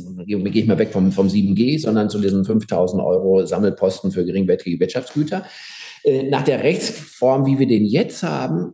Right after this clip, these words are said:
und der war bei Einführung, war das schon nervig. Ne? Der war schon nervig, weil, äh, erstmal nicht ausgegoren, es gab keine Regeln zum Abgang, gibt's, glaub ich, immer noch nicht. Da müssen wir mal gucken, wie die weitere Fortentwicklung ist. Aber Fakt ist halt,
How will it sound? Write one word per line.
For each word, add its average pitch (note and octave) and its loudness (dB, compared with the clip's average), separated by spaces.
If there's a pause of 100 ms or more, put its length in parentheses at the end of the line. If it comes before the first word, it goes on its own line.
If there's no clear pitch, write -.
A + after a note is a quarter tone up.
und D3 0
der C#3 2
war D3 0
bei C3+ -2
Einführung, F3 0 (160)
war B2+ -4
das E3 0
schon D3+ 0
nervig. - -4
Ne? G#3 0
Der - 2
war C4 2
schon A3 2
nervig, C#3+ 0
weil, G3+ 2 (420)
äh, E3+ 2
erstmal E3 0 (140)
nicht D3+ 4
ausgegoren, E3 2
es B2 -6
gab D3 0
keine D3+ 2
Regeln D3 4
zum C#3+ -2
Abgang, D3 -2
gibt's, C#3 -2
glaub D3 0
ich, - -2
immer D#3 0
noch D3 4
nicht. D3+ 2
Da A#2+ 0
müssen C3 0
wir B2+ 0
mal A#2+ 2
gucken, - -4
wie B2+ 4
die B2 2
weitere A#2 0
Fortentwicklung D#3 -2
ist. - -4
Aber A3+ 4
Fakt - -4
ist E3 -4
halt, D3 2